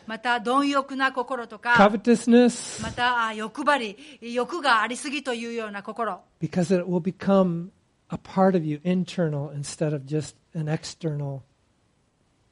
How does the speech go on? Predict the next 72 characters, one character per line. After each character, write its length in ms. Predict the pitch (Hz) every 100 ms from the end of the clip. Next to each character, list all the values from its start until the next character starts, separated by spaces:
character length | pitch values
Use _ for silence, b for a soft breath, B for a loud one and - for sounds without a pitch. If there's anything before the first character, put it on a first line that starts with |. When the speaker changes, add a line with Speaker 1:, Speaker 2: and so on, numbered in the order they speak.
| _ _ _ _ -
Speaker 2:
thought. 260 | 175 127 - - - -
Speaker 1:
と 80 |
い 80 | 269
う 20 |
の 120 | 247 233
は、 180 | 269
そ 100 | 262
の 120 | 254 233
聖 200 | 302 269
書 120 | 247
の 80 | 220
言 100 | 226 233
葉 180 | 226
を 60 | 208
読 220 | 247 311
ん 20 |
で、 80 | 262
そ 120 | 226
れ 80 | 262
で 80 | 254
終 120 | 240
わ 100 | 247
ら 80 | 269
せ 100 | 277
る 80 | 277
の 60 | 247
で 80 |
は 100 | 214
な 100 | 202
く、 140 | 196 254
そ 140 | 262
れ 60 | 247
を 120 | 240
考 160 | - 269 311 339 302
え 40 |
て 120 | 269
自 140 | 185 220
分 140 | 277
の 80 | 285
心 340 | 269 320 320
に 160 | 254 220 b b
深 240 | - 370
く 100 | 349
入 40 | 294
れ 100 | 269
る 80 | 247
と 120 | 262
き 100 | 226
に、 240 | 262 254 B B
そ 100 | 240
の 100 | 240
聖 240 | 302 277
書 120 | 269
の 80 | 220
言 200 | 220 214
葉 140 | 233
が 160 | 202 202
で 80 | 208
す 100 | -
ね、 220 | 262 277 b b -
自 220 | 247 247
分 160 | 277 381
の 80 | 359
も 80 | 349
の 100 | 311
と 60 |
な 100 | 247
る 80 | 233 190
ん 80 |
で 100 | 175
す 80 | 156
ね。 240 | 247 269